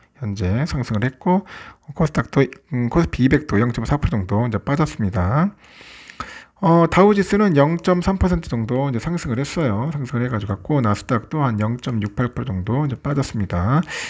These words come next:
에스앤피도 한 영점일 프로 정도 빠져가지고, 어, 하락을 했다, 그렇게 보시면 되고,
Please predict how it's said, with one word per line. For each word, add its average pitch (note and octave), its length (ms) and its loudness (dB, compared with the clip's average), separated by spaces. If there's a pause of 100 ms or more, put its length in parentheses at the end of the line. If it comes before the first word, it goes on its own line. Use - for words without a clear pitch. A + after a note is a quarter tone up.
(240)
에스앤피도 F3 640 2
한 D3 220 2
영점일 A#2+ 640 0
프로 - 160 -2
정도 C3 500 -2
빠져가지고, C#3+ 640 -4
어, - 460 -6
하락을 B2 280 -2
했다, A2+ 360 -2
그렇게 A#2 180 -8
보시면 G#2+ 400 -6
되고, B2+ 560 -2